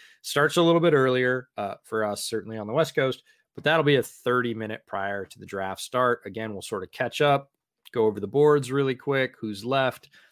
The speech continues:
some of the big news points, and then it'll kick off. And that day is fast and furious,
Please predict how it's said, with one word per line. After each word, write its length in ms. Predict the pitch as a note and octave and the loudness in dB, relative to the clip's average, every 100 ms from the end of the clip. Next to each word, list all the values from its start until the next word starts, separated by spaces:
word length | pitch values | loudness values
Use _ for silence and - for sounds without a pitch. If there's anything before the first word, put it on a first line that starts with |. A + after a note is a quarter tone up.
| _ _ | _ _
some 180 | - A#2 | -12 -10
of 60 | G#2 | -6
the 60 | |
big 220 | G#2 G#2 | -4 -4
news 300 | A2+ D#3 D3 | -2 -2 -2
points, 440 | C#3 C#3 C3+ B2+ D3+ | -4 -2 -2 -2 -2
and 120 | D3+ | 0
then 140 | D#3 | 2
it'll 180 | D3 C3+ | 2 0
kick 240 | - B2+ A#2+ | 0 -2 2
off. 300 | A2+ A2+ B2 | 2 0 0
And 100 | C3 | 0
that 160 | E3 | 2
day 160 | C#3+ C3+ | 2 0
is 100 | B2+ | 0
fast 380 | - A#2+ A2+ - | -2 -2 -2 -6
and 140 | G#2+ | -14
furious, 520 | - A2 A2 G#2+ G2+ | -8 -2 -2 -2 -6